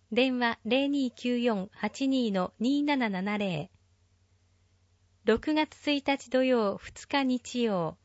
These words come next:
第十回道の市。笠間市弁天町駅前通り。道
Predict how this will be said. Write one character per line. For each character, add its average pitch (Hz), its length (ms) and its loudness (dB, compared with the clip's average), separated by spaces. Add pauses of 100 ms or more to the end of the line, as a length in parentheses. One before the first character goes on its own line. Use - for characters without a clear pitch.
(500)
第 285 220 2
十 226 180 -6 (100)
回 202 320 -2 (140)
道 185 120 0 (200)
の 277 160 2
市。 240 440 -4 (640)
笠 269 300 0
間 269 140 0
市 - 280 -8 (160)
弁 277 240 0
天 294 260 -2
町 185 360 0
駅 185 240 -6
前 247 240 0
通 214 220 0
り。 151 180 -8 (880)
道 208 120 0